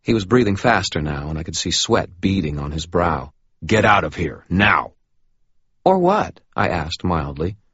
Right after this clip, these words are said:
"You gonna hit me, Ray?" Self-control was not one of Ray's strong suits. He spat out the word bitch, spraying spittle with it as he did.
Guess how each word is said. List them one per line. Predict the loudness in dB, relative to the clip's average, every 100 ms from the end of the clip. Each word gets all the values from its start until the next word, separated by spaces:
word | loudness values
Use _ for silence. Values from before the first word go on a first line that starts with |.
| _ -2
"You | 0
gonna | 2
hit | 2 2
me, | 2 2
Ray?" | 2 0 -4 _ _ _ _ _ _ _ _ _ _ _ -4
Self-control | 0 0 0 -4 0 4 4 4
was | 2 2
not | 2 2
one | 2 2
of | 4
Ray's | 4 4 2 -2
strong | 0 2 2 0
suits. | -4 -4 -6 -10 -20 -20 _ _ _
He | -4
spat | 0 2 2
out | 2
the | 2
word | 4 4 2 0
bitch, | 2 2 2 -4 -6 _
spraying | -8 0 0 0
spittle | -2 2 2 2 -2
with | -2
it | -4
as | -4 -4
he | -2
did. | 0 -2 -4